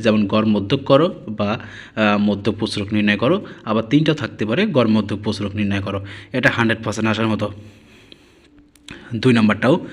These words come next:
সারণী থেকে চতুর্থ ব্যবধান নির্ণয় করো। এটা যেহেতু, আহ, তোমার গত সালে আসেনি এবং হচ্ছে দুই একটা বোর্ডে কিন্তু এটা খুব একটা রিপিট হয়নি, সেক্ষেত্রে চতুর্থ ব্যবধানটা কিন্তু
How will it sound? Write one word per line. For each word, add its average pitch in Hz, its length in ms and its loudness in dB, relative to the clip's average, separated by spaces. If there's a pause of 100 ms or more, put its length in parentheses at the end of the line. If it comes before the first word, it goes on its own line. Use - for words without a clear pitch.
(300)
সারণী 135 340 6
থেকে 143 200 2
চতুর্থ 123 320 -4
ব্যবধান 107 380 0
নির্ণয় 104 320 0
করো। 123 140 2 (360)
এটা 107 160 0
যেহেতু, 113 300 0 (100)
আহ, - 480 -4
তোমার 107 200 -4
গত 110 220 0
সালে 127 240 0
আসেনি 123 280 0 (140)
এবং 107 160 0
হচ্ছে 110 260 -2 (180)
দুই 110 100 2 (100)
একটা 110 160 -4
বোর্ডে 104 300 -2
কিন্তু 117 260 -4
এটা 110 180 0
খুব 110 220 -6
একটা 110 260 -2
রিপিট 123 260 0
হয়নি, 123 220 4 (340)
সেক্ষেত্রে 123 440 -2
চতুর্থ 117 300 -8
ব্যবধানটা 107 560 0
কিন্তু 107 300 0